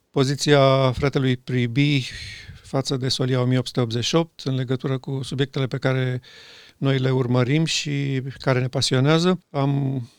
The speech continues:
spus ce am avut, uh, de spus legat de anumite chestiuni teologice pe care dânsul le-a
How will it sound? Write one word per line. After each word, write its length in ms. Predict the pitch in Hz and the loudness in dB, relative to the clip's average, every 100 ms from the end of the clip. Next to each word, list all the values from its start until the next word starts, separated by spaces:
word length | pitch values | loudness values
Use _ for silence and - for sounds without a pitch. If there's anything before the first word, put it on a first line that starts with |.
| _ _ | _ _
spus 400 | - - 147 143 - | -18 -4 -2 -2 -4
ce 200 | - 156 | 0 2
am 180 | 143 | 4
avut, 420 | 135 127 139 - - | 4 2 -2 -6 -2
uh, 420 | 135 127 131 127 - - - _ _ - _ _ _ _ | 0 2 0 -2 -6 -14 -18 _ _ -20 _ _ _ _
de 140 | - 139 | -6 -4
spus 280 | - 147 | -2 -2
legat 400 | 147 131 120 131 | 0 0 4 2
de 460 | 123 131 127 127 127 110 | 2 0 2 0 -2 -2
anumite 520 | 131 127 131 139 131 | 0 0 0 0 0
chestiuni 380 | - 135 135 131 | 0 -2 0 0
teologice 540 | 135 127 156 160 180 | 0 0 0 0 -2
pe 140 | 175 156 | -2 0
care 240 | 143 139 | 0 0
dânsul 440 | 127 143 - 131 | 0 -2 -2 -2
le-a 500 | 127 123 120 120 123 | 0 0 0 0 -4